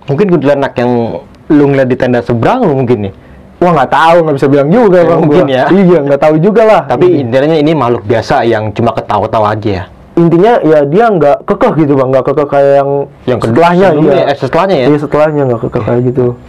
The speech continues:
Speaker 1: I-, ibarat kata kita set-, setan kebon lah ya kalau
Speaker 2: Iya,
Speaker 1: gitu,
Speaker 2: kayak
Speaker 1: bisa
Speaker 2: gitu.
Speaker 1: dikeluarin ya.
Speaker 2: Masih bisa.
Speaker 1: Dan nggak lama setelah itu pas dini harinya ke Mawar kembali kemasukan lagi nih.
Speaker 2: Masukan lagi,
Speaker 1: Dan
Speaker 2: Bang.
Speaker 1: di situ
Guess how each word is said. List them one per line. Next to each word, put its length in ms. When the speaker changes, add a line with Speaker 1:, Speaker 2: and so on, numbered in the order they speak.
Speaker 1:
I-, 200
ibarat 240
kata 200
kita 180
set-, 240
setan 220
kebon 340
lah 120
ya 40
kalau 160
Speaker 2:
Iya, 80
Speaker 1:
gitu, 80
Speaker 2:
kayak 240
Speaker 1:
bisa 160
Speaker 2:
gitu. 160
Speaker 1:
dikeluarin 400
ya. 80
Speaker 2:
Masih 160
bisa. 240
Speaker 1:
Dan 160
nggak 160
lama 160
setelah 300
itu 260
pas 200
dini 240
harinya 480
ke 80
Mawar 320
kembali 300
kemasukan 420
lagi 260
nih. 140
Speaker 2:
Masukan 400
lagi, 240
Speaker 1:
Dan 160
Speaker 2:
Bang. 80
Speaker 1:
di 80
situ 300